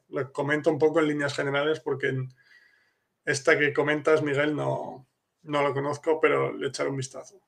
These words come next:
Pero en general, como digo, prefiero consumir, mm, podcasts, libros, vídeos, porque al final es la forma natural de comunicación de, de las personas, ¿no? <laughs> Me parece obvio, pero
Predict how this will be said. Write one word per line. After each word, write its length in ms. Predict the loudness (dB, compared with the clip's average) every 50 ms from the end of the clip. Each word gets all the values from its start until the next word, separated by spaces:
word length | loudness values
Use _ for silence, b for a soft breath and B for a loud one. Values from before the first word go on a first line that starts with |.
| _ _
Pero 160 | -4 -2 0
en 80 | 0 0
general, 560 | 0 0 2 4 4 6 6 6 4 2 -2 -16 _ _ _ _ _ _ _ _ _ -20 _ -14 -14 -14 -12 -8
como 180 | -4 -2 -2
digo, 200 | 0 -2 -2 -2
prefiero 360 | -2 -2 2 4 6 6 8 8
consumir, 640 | 8 4 4 4 4 6 6 6 4 2 -4 -10 _ _ _ _ _ _ _ _ _ _ _ _ _ _ _ _ _ _ _ _ _ _ _ _ _ _ -6
mm, 460 | -4 0 0 2 0 0 0 -2 -4 -6 -8 -10 _ _ _ _ _ _ _ _ _ 2
podcasts, 760 | 4 6 6 6 4 2 2 2 2 0 -2 -6 -8 -6 -4
libros, 760 | -2 0 2 2 4 4 4 2 2 0 0 -2 -6 -8 -2
vídeos, 540 | -2 0 0 0 0 0 0 -2 -4 -8 0
porque 300 | 2 2 2 6 6 6
al 120 | 6 6
final 240 | 6 6 8 8 8
es 80 | 10
la 140 | 10 10 10
forma 380 | 8 6 0 2 4 4 2 2
natural 540 | 2 2 0 0 0 0 4 4 6 6 4
de 100 | 2 0
comunicación 640 | -2 -4 -4 -4 0 -2 -2 -2 -2 -4 -4 -2
de, 220 | -2 -2 -2 -2
de 80 | -4 -4
las 160 | -4 -4 -4
personas, 520 | -4 -4 -4 -2 -2 -2 -4 -4 -8 -12 -8
¿no? 80 | -8 -6
<laughs> 100 | -4 -4
Me 80 | -4
parece 360 | -2 -2 -2 0 0 2 2 4
obvio, 300 | 4 4 6 4 4 4
pero 340 | 4 0 0 -2 -4 -10